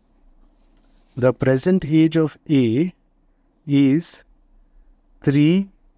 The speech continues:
years more than thrice the present age of B. So the present age of A,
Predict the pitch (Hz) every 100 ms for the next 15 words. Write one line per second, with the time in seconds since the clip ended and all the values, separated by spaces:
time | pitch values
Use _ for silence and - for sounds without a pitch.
0 | - 117 127 139 139 185 - - _ 120
1 | 110 135 160 180 175 131 139 165 170 -
2 | 127 127 160 - 131 131 135 117 113 139
3 | 139 - 123 127 123 180 - _ _ _
4 | _ _ _ _ 156 147 135 95 _ _
5 | _ _ _ _ _ - 117 117 120 123
6 | 135 175 123 143 143 135 127 131 - -
7 | _ _ _ _ _ - 156 123 110 175